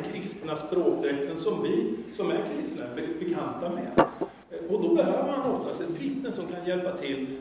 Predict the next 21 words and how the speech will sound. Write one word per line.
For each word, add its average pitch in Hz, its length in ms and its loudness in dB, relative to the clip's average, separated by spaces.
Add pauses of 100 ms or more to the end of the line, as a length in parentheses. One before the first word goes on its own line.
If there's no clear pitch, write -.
att 147 160 -4
berätta. - 440 0
Och 165 200 -4
där - 200 4 (120)
skulle 156 180 0
jag 127 240 0
tycka - 200 -2
att - 200 -2
nagelfar, 247 840 2 (180)
precis 208 340 -4
som 214 140 -4
du 202 60 -6
säger, 226 320 -2
Ulrik, - 260 -2 (300)
nagelfar - 1040 2
hur 185 240 2
den 208 220 2
här 165 340 2
omvändelsen 147 800 0
efter 165 380 0
dopet, 139 300 0